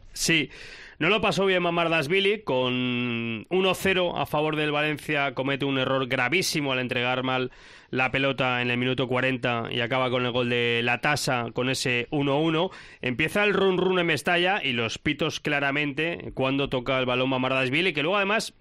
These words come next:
eh, sufre ese gol y ese error recibido en un balón aparentemente fácil, que le bota adelante, es verdad, pero que le cuesta atraparlo, y luego ya el run run y los pitos se quedan para el resto del partido.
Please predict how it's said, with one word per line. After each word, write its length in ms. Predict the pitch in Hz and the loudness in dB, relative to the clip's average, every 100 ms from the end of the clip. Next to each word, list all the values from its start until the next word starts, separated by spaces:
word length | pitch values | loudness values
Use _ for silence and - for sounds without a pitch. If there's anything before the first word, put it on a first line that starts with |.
| - - | -20 -18
eh, 140 | - - | -14 -12
sufre 960 | - 196 202 220 220 208 196 165 147 175 | -2 0 0 0 0 2 2 0 -2 -2
ese 540 | 170 180 170 160 156 | -2 -2 0 0 0
gol 240 | 156 170 160 | 0 2 2
y 60 | |
ese 200 | 160 - | 0 0
error 300 | 143 151 196 | 0 2 2
recibido 560 | 151 139 143 147 170 202 - - - - - | 0 0 0 2 0 -2 -8 -18 -18 -20 -6
en 120 | 104 | -4
un 80 | 131 | 0
balón 320 | 147 151 165 139 | 0 0 -2 -4
aparentemente 760 | 120 117 123 143 143 135 127 | -2 -2 -2 -2 -2 -2 -2
fácil, 500 | - 170 - 165 165 | -2 -2 -2 -2 -2
que 100 | 135 | -2
le 60 | 117 | -2
bota 260 | 127 131 127 | -2 -2 -2
adelante, 460 | 120 143 160 147 | 0 0 -2 -2
es 100 | 139 | -2
verdad, 380 | 101 101 139 160 | -2 0 0 0
pero 220 | 131 104 98 | -2 -6 -4
que 100 | 104 | -4
le 140 | 101 | -4
cuesta 300 | - 139 - | -2 -2 -2
atraparlo, 600 | 135 131 117 175 165 190 - | -2 0 0 0 0 -2 -2
y 120 | 120 | -2
luego 280 | 123 131 139 | -2 0 0
ya 240 | 143 151 | 0 0
el 200 | 131 127 | 0 -2
run 220 | 120 123 | -2 -2
run 220 | 120 143 151 | -2 0 0
y 40 | |
los 180 | 139 120 | 0 -2
pitos 280 | 151 147 139 | -4 -2 -4
se 100 | 120 | -2
quedan 320 | 131 139 147 - - - - | -2 -2 -4 -12 -20 -20 -4
para 300 | 143 135 127 | 0 2 2
el 60 | 123 | 2
resto 280 | 131 131 139 | 0 0 0
del 140 | 123 | 0
partido. 420 | 120 110 101 95 | 0 -2 -2 -2